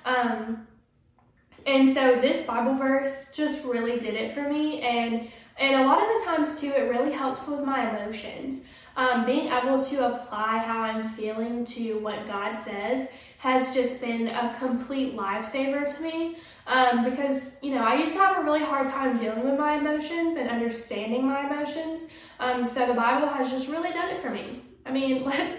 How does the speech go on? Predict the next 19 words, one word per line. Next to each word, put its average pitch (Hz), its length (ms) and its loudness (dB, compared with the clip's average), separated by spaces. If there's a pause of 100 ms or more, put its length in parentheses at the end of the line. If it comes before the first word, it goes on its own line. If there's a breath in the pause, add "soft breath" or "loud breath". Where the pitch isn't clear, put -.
(120)
<laughs> - 380 -20
thank 339 260 4
you, 320 80 0
God, 226 480 2
for 254 400 0 (260 loud breath)
the 269 80 -2
Bible, 240 360 4
because 233 480 -2
I 254 340 2
would 262 160 2
be 240 300 -4
completely 285 760 -4 (300 loud breath)
lost 233 580 0
and 240 240 -4
a 226 220 -4
complete 233 300 -6
disaster. - 600 -12 (640 loud breath)
So, 302 640 4 (300 loud breath)
um, 247 720 0